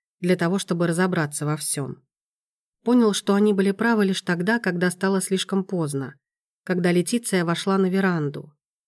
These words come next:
когда начала говорить. Он понял, что с каждым словом,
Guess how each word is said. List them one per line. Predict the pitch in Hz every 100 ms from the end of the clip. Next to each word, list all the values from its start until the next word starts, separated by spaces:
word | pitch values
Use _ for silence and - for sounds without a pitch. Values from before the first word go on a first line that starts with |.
| -
когда | 170 170
начала | 175 175 185 180
говорить. | 165 170 175 180 147 147 - _ _ _ _ _ _ _ _
Он | 202
понял, | 196 262 247 214
что | - 185
с |
каждым | - 214 208 180
словом, | 175 185 208 214 175 165